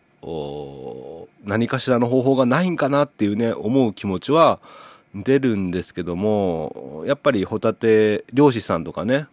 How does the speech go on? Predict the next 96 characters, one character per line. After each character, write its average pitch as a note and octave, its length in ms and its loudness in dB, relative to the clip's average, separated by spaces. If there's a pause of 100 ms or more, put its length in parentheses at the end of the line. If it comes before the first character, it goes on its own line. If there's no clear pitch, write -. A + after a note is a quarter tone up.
ま A2 80 -4
あ、 G2+ 40 -4
他 A2 200 0
に C3 80 4
も G#2 140 2
安 B2+ 240 0
親 - 220 -6
さ E2+ 120 -4
ん F2 60 -6
ね、 D3+ 100 2
今 C#3+ 160 4
の G2+ 180 0 (280)
鳥、 B2 240 4
鳥 A#2 260 2
も A2+ 160 6
豚 G#2+ 260 2
も A#2+ 280 4 (320)
み A#2+ 100 2
ん B2+ 40 4
な C3+ 120 4
そ F#3 160 0
う - 20 0
な C3 140 4
ん G#2 40 0
で F#2 100 0
す - 80 -12
け F#2 100 -6
ど F#2 100 -4
も、 B2+ 280 2 (100)
僕 G2+ 220 -4
も G#2 80 0
人 - 180 -2
事 A#2 200 0
と B2 120 2
は G#2 60 6
思 G#2 240 2
え A2+ 40 2
な G2 140 0
く - 80 -20
て、 C#3+ 320 4 (840)
え E2 760 -6
ー、 - 20 -16
非 A#2 100 -6
常 C#3 160 4
に B2 320 4
大 D3 220 6
き - 140 -2
な A2 120 4
波 B2 380 6
が G2+ 140 4
来 - 160 -16
ち - 120 -2
ゃ G2 60 4
っ F2+ 40 -2
て、 - 340 -2
そ - 140 -4
の B2 100 2
波 B2+ 300 4
に G2 40 0
流 G2+ 220 2
さ D3 140 2
れ B2+ 120 2
て G2+ 140 -4
っ G2 100 -4
ち - 100 -10
ゃ - 60 -10
っ - 40 -12
て - 160 0
る A2 120 4
っ A2+ 40 0
て G2+ 200 -4
い F2 100 -2
う E2+ 40 -6
ね、 E2+ 120 -4
そ A#2 200 -2
ん C3 120 2
な B2+ 140 4
状 B2 160 2
況 A#2 260 0
で A2 120 0
ぐ A#2 120 2
っ D#3+ 40 2
と C#3 160 0
ね、 G2 60 0
食 A#2 200 0
い A2+ 60 2
し - 120 -4
ば A#2+ 140 6
っ A2+ 60 -2
て - 200 -6
る E2+ 80 -6
っ D#2+ 40 -10
て - 180 -12
い - 20 -6
う D2 60 -6
ね、 D#2 200 -4